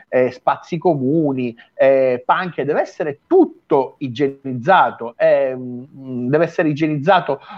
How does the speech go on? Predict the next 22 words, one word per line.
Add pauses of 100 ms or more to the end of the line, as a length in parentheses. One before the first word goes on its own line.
eh,
anche
le
pavimentazioni
o
con
semplice
ipoclorito
di
sodio,
cioè
la
candeggina
all'uno
per
cento, (300)
questo
già
dal
punto
di
vista,